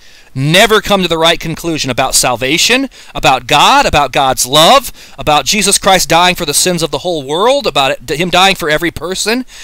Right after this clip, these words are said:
They never come to the right conclusion about the, about God's grace.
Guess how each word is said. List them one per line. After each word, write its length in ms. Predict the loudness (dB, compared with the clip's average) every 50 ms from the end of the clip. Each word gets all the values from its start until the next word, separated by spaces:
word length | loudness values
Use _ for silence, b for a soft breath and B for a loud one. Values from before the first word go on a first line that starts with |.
| B B B B
They 100 | B 0
never 220 | 2 2 2 2 0
come 180 | 0 0 0
to 80 | 0 -2
the 80 | -2 0
right 220 | 2 0 0 0
conclusion 480 | -4 -8 -8 -4 -4 -4 -2 -2 -4 -2
about 240 | 0 -2 -2 -2
the, 100 | -4 -8 -10 -12 -6
about 320 | -4 -2 -2 -2 -4 -4 0
God's 280 | 2 2 2 2 0
grace. 760 | -6 -6 -4 -2 0 2 2 2 2 0 0 2 0 0 -2